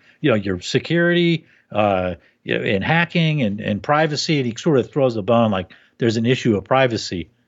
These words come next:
which, of course, there is. I don't really think that's what he's worried about. But Powell, my point is, Powell recognizes that what Carstens is wading into,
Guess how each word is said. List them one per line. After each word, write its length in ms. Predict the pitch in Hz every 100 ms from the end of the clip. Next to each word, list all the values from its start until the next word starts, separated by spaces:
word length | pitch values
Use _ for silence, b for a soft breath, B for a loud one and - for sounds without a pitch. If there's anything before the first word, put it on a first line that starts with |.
| _ _ -
which, 340 | 147 139 - -
of 140 | 120
course, 260 | - 156 139
there 200 | 120 113
is. 300 | 127 107 - _ _ -
I 100 | 156
don't 120 | 151
really 200 | 123 117
think 200 | 110 113
that's 220 | 117 107
what 100 | 120
he's 140 | 98 98
worried 260 | 123 139
about. 320 | 113 95 87 - b b
But 180 | - 117
Powell, 240 | - 160
my 100 | 143
point 340 | - - 175 151
is, 220 | 107 - b b b _ _
Powell 340 | - 170 160 123
recognizes 1000 | 127 139 117 110 95 92 - 90 - - _ _ _ _ -
that 320 | 127 104 - _ _ _ _ _ _ _
what 200 | 147 151
Carstens 480 | - 160 147 135 110
is 160 | 107
wading 360 | 113 127 127 117
into, 520 | 127 147 185 190 180